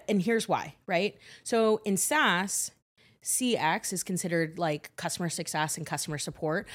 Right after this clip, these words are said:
but it's very, in a way, transactional, right? It's very, like, it's very transactional and, like, yes, of course, you can relationship build and you can do all these things, but then, like, people are coming to you 'cause maybe, like, a feature's not working or,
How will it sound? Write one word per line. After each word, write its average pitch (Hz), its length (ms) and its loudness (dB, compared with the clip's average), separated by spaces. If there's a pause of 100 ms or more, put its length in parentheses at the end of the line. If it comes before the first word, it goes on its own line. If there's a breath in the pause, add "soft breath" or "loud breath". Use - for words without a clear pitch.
(180 loud breath)
but 208 80 2
it's 190 100 0
very, 247 600 0 (100)
in 196 100 2
a 175 60 2
way, 160 180 2
transactional, 175 840 -2 (800)
right? 202 220 4
It's 196 120 -2
very, 196 320 2
like, 175 320 2 (560 soft breath)
it's 202 120 -2
very 294 200 6
transactional 208 640 2
and, 202 100 0
like, 165 160 -2
yes, 202 360 0
of 175 100 -12
course, 180 240 -4
you 175 60 -8
can 175 120 -4
relationship 160 500 -2
build 151 180 -2
and 156 80 -4
you 151 80 -4
can 160 120 -6
do 165 180 -2
all 160 120 -2
these 151 220 -6
things, 156 280 -4
but 156 160 -6
then, 156 140 -4
like, 151 160 -4 (200 loud breath)
people 240 160 2
are 240 60 4
coming 214 240 0
to 185 100 -2
you 190 140 0
'cause 180 140 -8
maybe, 165 240 0
like, 160 120 -2
a 160 40 -10
feature's 165 360 -6
not 151 140 -2
working 151 560 -2
or, 139 280 -2